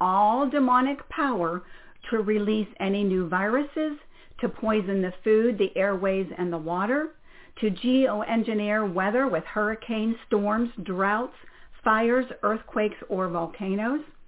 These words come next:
to control the world finances, to persecute and kill the Christians, to release dirty bombs, nuclear bombs, missiles, submarine attacks, or E M P attacks, to usher, to usher in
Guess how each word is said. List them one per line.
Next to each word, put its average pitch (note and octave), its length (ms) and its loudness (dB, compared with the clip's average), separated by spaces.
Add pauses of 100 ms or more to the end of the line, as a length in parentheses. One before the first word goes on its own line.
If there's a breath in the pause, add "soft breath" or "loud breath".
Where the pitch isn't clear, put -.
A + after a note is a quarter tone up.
(320 loud breath)
to G#3+ 80 0
control G#3 600 0
the G#3 100 0
world F#3 440 -2
finances, A#3+ 680 -2 (480 loud breath)
to F3+ 80 -6
persecute A3 720 -2
and F#3 240 -4
kill G3+ 160 -2
the F3 100 -4
Christians, C#4+ 640 0 (960 loud breath)
to A3+ 80 -2
release G#3 420 2 (160)
dirty A3+ 300 4
bombs, A3 540 0
nuclear A#3 560 4
bombs, A3 420 0
missiles, A3+ 560 0 (140)
submarine A3 520 2 (140)
attacks, A3+ 520 -4 (140)
or A3 360 -2
E G3 140 -2
M F3+ 280 0
P A#3+ 140 2
attacks, A#3+ 500 -2 (460 loud breath)
to - 80 -2 (100)
usher, A#3 400 2 (220)
to G#3 180 -2
usher A3 320 -4
in A3+ 380 0